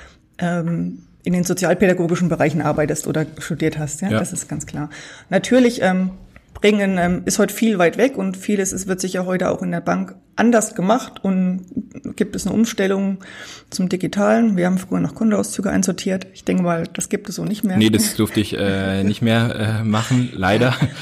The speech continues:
Speaker 1: Ja, und
Speaker 2: Äh,
Speaker 1: da
Speaker 2: jetzt gibt's die elektronischen.
Speaker 1: Das hat sich, das hat sich ja zum Glück auch alles geändert, aber natürlich nimmt man aus jeder Ausbildung, aus jedem Studium,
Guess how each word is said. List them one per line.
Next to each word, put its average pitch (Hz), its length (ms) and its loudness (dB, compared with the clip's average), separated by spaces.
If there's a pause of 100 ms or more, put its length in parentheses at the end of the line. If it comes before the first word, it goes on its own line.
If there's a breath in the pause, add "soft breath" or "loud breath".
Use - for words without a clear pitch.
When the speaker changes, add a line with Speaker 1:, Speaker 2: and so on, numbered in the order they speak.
(140 loud breath)
Speaker 1:
Ja, 226 140 0
und 208 100 4
Speaker 2:
Äh, 95 120 4
Speaker 1:
da 98 60 -2
Speaker 2:
jetzt 107 140 -2
gibt's - 160 -2
die 92 60 0
elektronischen. 98 640 2 (100)
Speaker 1:
Das - 160 4
hat 175 140 6
sich, 165 140 2
das - 240 2
hat 208 120 0
sich 190 160 -2
ja 170 100 -2
zum 180 140 -4
Glück 160 180 -4
auch 139 160 -4
alles 151 280 -4
geändert, 202 440 2
aber 180 180 2
natürlich 202 520 2
nimmt 175 220 -2
man 175 300 -2
aus 165 260 -4 (580 loud breath)
jeder 220 300 0
Ausbildung, 196 480 0
aus - 140 -2
jedem 160 180 -2
Studium, 185 800 -2